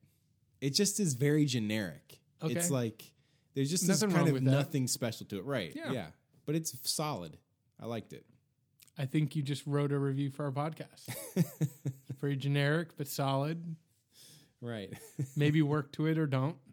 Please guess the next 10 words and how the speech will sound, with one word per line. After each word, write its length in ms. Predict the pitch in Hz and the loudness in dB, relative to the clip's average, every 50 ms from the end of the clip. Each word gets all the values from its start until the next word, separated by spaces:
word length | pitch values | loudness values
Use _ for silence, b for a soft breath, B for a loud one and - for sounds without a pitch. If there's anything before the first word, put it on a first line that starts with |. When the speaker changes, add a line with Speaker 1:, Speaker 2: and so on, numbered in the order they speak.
| - _ _ B B B B B B B _ - - - - _ 135 131 - - _ _ _ _ _ _ _ - | -20 _ _ B B B B B B B _ -20 -20 -20 -14 _ -12 -12 -12 -16 _ _ _ _ _ _ _ -6
Speaker 2:
You 60 | 156 | -4
can 60 | 135 131 | -4 -2
definitely 320 | 139 135 135 147 147 143 | -2 -2 0 2 2 2
drive 260 | 131 147 143 143 127 | 2 2 2 2 2
home 240 | 110 151 143 135 131 | 4 4 4 4 2
listening 380 | 131 127 - - - 143 139 131 | 0 -2 -4 -8 -10 -10 -10 -10
to 160 | - - 143 | -12 -14 -12
it. 80 | 135 135 | -10 -10
Speaker 1:
Mm-hmm. 1080 | 123 113 113 107 107 101 101 104 104 - _ _ _ _ _ _ _ _ _ - 170 151 | -10 -10 -10 -12 -12 -12 -12 -14 -14 -18 _ _ _ _ _ _ _ _ _ -8 -4 -2
Speaker 2:
Um, 280 | 147 143 147 143 139 | -2 -2 -2 -4 -6